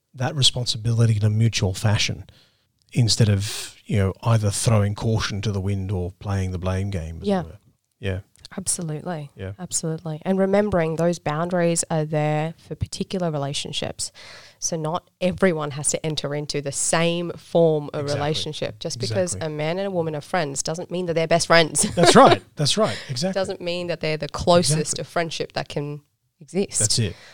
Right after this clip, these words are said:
Speaker 1: That's
Speaker 2: And
Speaker 1: it.
Speaker 2: those
Speaker 1: Spot on.
Speaker 2: boundaries, exactly as you said, they're there to help keep that relationship
Speaker 1: Mm.
Speaker 2: healthy
Speaker 1: Mm.
Speaker 2: and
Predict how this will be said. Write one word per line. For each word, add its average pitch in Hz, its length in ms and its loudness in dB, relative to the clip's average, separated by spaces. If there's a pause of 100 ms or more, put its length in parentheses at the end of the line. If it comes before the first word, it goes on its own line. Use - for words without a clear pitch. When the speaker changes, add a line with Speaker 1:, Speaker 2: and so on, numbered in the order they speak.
(140)
Speaker 1:
That's 120 180 -2
Speaker 2:
And 147 40 2
Speaker 1:
it. 160 40 4
Speaker 2:
those 170 140 4
Speaker 1:
Spot 151 140 4
on. 151 60 6
Speaker 2:
boundaries, 160 420 0
exactly 156 460 -6
as 147 160 -6
you 143 60 -6
said, 156 320 -4
they're 160 180 -2
there 156 320 0
to 151 140 -8
help 151 340 -8 (260)
keep - 360 -6
that 139 240 0
relationship 143 640 -6
Speaker 1:
Mm. - 100 -4
Speaker 2:
healthy 147 480 -6
Speaker 1:
Mm. 90 180 -10 (340)
Speaker 2:
and 143 580 -10